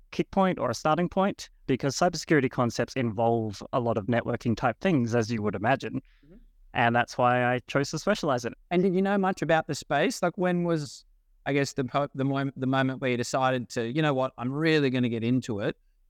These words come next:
Speaker 2: Before you had a conversation with us and, and joined Cyber Revolution, did you know much about cybersecurity and what it actually was?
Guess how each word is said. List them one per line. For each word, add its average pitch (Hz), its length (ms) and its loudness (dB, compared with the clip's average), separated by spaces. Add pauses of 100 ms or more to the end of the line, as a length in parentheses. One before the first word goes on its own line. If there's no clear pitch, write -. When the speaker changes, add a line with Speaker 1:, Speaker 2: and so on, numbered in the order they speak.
(160)
Speaker 2:
Before 165 440 0
you 147 140 2
had 135 120 0
a 127 40 0
conversation 123 600 -2
with 117 160 0
us 127 280 2
and, 110 280 -2
and 110 180 -2
joined 113 400 2 (460)
Cyber 123 300 4
Revolution, 117 520 0
did 131 140 -2
you 135 80 0
know 143 280 2
much 123 360 0
about 107 400 0 (480)
cybersecurity 110 880 0
and 98 260 -2
what 110 140 -4
it 107 60 -4
actually 101 280 -6
was? 117 340 -10